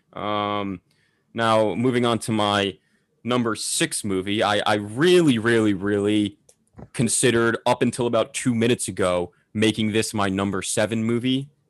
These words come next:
um, for a reason that will become apparent in about ten seconds.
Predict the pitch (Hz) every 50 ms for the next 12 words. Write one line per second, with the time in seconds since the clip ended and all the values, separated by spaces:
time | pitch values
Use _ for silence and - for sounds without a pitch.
0 | _ - 98 92 92 92 92 90 92 92 90 92 90 87 87 87 87 - _ _
1 | _ _ _ _ _ _ _ - - - 113 107 101 92 104 110 107 95 110 104
2 | 104 98 - 107 104 98 110 - - 120 107 104 95 - - - 110 107 110 117
3 | - - - 107 104 95 95 95 87 - - - - 107 107 101 - 110 104 104
4 | - 107 107 110 - - -